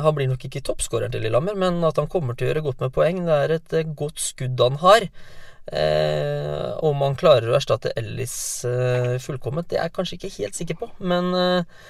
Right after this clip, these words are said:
at Vori Salo er en god bekk, det er det ikke noe tvil om. Så jeg, eh,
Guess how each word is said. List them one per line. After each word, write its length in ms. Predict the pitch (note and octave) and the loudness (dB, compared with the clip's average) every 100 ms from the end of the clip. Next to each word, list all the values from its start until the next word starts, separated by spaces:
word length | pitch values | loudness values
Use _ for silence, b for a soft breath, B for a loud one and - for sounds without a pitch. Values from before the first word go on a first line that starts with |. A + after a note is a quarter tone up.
| b - | b -4
at 140 | E3+ | -2
Vori 200 | D#3 C#3+ | -2 -2
Salo 280 | D3 D3+ D3+ | 0 2 4
er 80 | E3+ | 2
en 80 | F3+ | 2
god 160 | F3+ F3+ | 2 2
bekk, 300 | F#3+ - - D#3+ | 0 -4 -10 0
det 80 | D3+ | 2
er 100 | D3 | 2
det 100 | D#3 | 0
ikke 160 | - | -4
noe 80 | C3 | -4
tvil 200 | C3 A2+ A2 | -2 -2 -2
om. 120 | - | -6
Så 160 | - D3 | -6 2
jeg, 460 | D3 C#3+ C#3+ C#3+ | 4 4 2 -2
eh, 180 | C#3+ C#3 | -4 -6